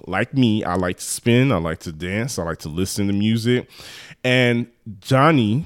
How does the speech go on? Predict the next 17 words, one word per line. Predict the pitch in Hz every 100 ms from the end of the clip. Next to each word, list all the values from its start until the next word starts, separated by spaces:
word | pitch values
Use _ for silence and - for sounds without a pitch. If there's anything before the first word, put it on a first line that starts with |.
| - - _ _
Cornegay, | - 165 135 104 101 92 135 104
the | 101
producer, | 95 107 104 107 110 107
engineer | 110 110 117 110
of | 107
the | 107
show, | - 110 92
he | 104 185
and | 226
I | 135
were | 107
having | 120 104 95
a | 90
conversation | 123 101 87 - 104 92 90
the | 82
other | 78 78 80
day. | 104 120 67